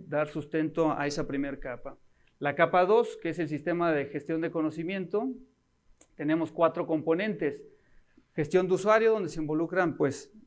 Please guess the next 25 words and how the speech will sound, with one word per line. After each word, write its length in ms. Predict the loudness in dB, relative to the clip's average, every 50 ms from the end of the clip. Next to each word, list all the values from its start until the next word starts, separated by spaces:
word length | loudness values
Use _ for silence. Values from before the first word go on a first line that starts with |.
| -16 -14 -8
usuarios 420 | -6 -4 0 2 2 2 4 4
de 100 | 4 4
un 120 | 4 4
sistema 560 | 2 0 -2 -2 0 2 2 2 4 2 0 0
que 80 | 0
hemos 200 | 0 0 0 0
denominado 520 | 0 0 0 0 -2 -2 -2 -2 -2 -2 -4
sistema 400 | -6 -6 -2 0 0 0 0 0
de 80 | -4
gestión 260 | -6 -8 -8 -6 -6
de 100 | -6 -4
conocimiento. 720 | -4 -2 -4 -4 -4 -6 -6 -6 -6 -8 -8 -10 -12 -12 -14 _ _ _ _ _ _ _ _ -4
Tenemos 680 | -2 0 2 2 2 2 2 0 0 -2 -8 -16 -20 -20 _ _
los 220 | -10 -8 -8 -6
usuarios 420 | -6 -4 0 2 2 2 2 0 -2
desde 640 | -2 -2 -2 -2 -2 -2 -2 -2 -4 -6 -8 -12 -14 -10
administradores, 760 | -6 -4 -2 -2 -2 -4 -4 -4 -2 -2 -2 -2 -2 -4 -6
profesores, 800 | -8 -12 -12 -10 -10 -10 -8 -6 -4 -4 -4 -6 -8 -10 -14 _ -18 -18 -18 -18 -20 -20 -20 _ -20 -20 _ _ -20 -20 -14 -10
eh, 340 | -6 -6 -4 -4 -4 -6 -4 -2
expertos 800 | -2 -2 -2 2 4 6 6 6 4 0 -2 -2 -2 -4 -10 -12 -12
del 220 | -10 -8 -4 -2 -2
área 160 | 0 0 0
disciplinar 500 | -2 -2 -4 -8 -10 -8 -8 -6 -6 -4
de 60 | -4
matemáticas, 800 | -4 -4 -4 -4 -4 -4 -4 -4 -4 -4 -2 -2 -2 -2 -4 -12